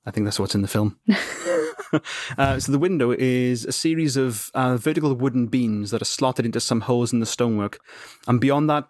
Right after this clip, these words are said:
that window, you can hear the grinding and clanking of a large machine that you assume is the cleaner.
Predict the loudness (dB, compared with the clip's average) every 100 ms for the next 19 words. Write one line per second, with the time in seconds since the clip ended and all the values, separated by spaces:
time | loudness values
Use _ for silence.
0 | -2 -2 0 0 0 -2 -2 -4 0 0
1 | 0 0 0 2 0 -2 -2 -2 0 -2
2 | 0 0 0 -2 -2 0 0 0 -2 -2
3 | 0 0 0 -2 -2 -2 0 0 0